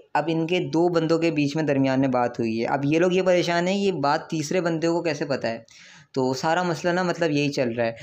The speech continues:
तो आखिर खैर दानिश तैमूर काफ़ी समझदार दिखाए गए हैं इस ड्रामे के अंदर, तो कुछ ना कुछ मतलब जो कंडीशन है वो हैंडल हो जाएगी। तो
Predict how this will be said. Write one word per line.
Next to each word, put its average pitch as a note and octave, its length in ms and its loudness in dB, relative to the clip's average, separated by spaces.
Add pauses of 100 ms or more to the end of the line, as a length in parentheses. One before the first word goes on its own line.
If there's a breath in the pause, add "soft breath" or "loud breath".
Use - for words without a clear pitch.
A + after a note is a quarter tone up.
(160 loud breath)
तो C#3+ 80 0
आखिर D#3+ 240 0
खैर F#3 180 0
दानिश D3 300 0
तैमूर D#3 260 0
काफ़ी C#3+ 240 -2
समझदार C3 480 0
दिखाए C#3 320 -2
गए C3+ 80 0
हैं C3+ 140 0
इस B2+ 60 -4
ड्रामे B2+ 280 0
के C3+ 80 -2
अंदर, C3 280 0
तो B2+ 160 -2
कुछ C3+ 220 -4
ना D3 80 0
कुछ C#3+ 180 -2
मतलब C3+ 320 0
जो C#3 120 0
कंडीशन B2+ 480 0
है C#3+ 60 0
वो C#3+ 100 -2
हैंडल B2+ 260 -2
हो D3 140 0
जाएगी। D#3 380 0 (880 loud breath)
तो D3+ 80 2